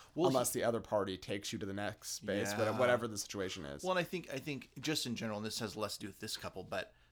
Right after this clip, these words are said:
Speaker 1: <laughs> couple,
Speaker 2: <laughs>
Speaker 1: teacher-student relationship, um,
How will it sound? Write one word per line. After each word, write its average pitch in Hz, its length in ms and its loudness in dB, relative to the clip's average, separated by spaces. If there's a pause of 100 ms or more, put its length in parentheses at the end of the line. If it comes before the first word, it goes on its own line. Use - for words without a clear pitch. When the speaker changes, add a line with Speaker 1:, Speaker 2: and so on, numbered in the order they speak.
(100)
Speaker 1:
<laughs> - 160 -16
couple, - 340 -6 (260)
Speaker 2:
<laughs> - 1160 6
Speaker 1:
teacher-student 160 640 4
relationship, 110 680 0 (380)
um, 123 460 6